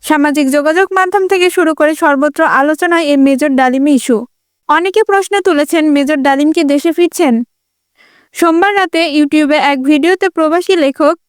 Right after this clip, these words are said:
পিনাকি ভট্টাচার্য মেজর ডালিমকে দেশে ফেরার কথা জানান। তিনি বলেন, "আমাকে সুইডেনের বড় ভাই, যিনি মেজর ডালিমের শিষ্য,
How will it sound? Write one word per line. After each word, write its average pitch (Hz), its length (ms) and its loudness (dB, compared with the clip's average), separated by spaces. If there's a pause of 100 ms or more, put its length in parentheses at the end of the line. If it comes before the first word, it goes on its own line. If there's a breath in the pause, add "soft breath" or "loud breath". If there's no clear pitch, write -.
(200)
পিনাকি 349 400 0
ভট্টাচার্য 320 580 0
মেজর 285 400 0
ডালিমকে 285 500 0
দেশে 285 300 0
ফেরার 302 280 0
কথা 277 300 -2
জানান। 226 420 -2 (600)
তিনি 359 200 0
বলেন, 330 400 0 (420 soft breath)
"আমাকে 349 380 0
সুইডেনের 330 440 0
বড় 302 320 2
ভাই, 359 200 0
যিনি 294 240 0
মেজর 294 320 2
ডালিমের 285 440 0
শিষ্য, 311 500 0